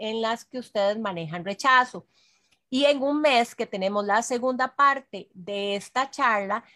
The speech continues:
ustedes van a poder, eh, dejar que el señor al final, eh, en una administración, esas áreas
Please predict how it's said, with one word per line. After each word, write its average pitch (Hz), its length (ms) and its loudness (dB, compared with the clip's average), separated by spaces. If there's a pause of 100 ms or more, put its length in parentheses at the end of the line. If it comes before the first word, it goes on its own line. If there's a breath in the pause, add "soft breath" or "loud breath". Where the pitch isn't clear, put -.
(120)
ustedes 214 640 2
van 214 420 2
a 220 240 0
poder, 240 560 0 (460)
eh, 202 560 -2 (560)
dejar 233 420 0
que 285 100 -4
el 247 80 -4
señor 240 400 2
al 254 160 2
final, 233 540 0 (160)
eh, 208 340 -6
en 208 80 -6
una 220 200 0
administración, 247 840 -2 (380 soft breath)
esas 233 440 0
áreas 220 520 0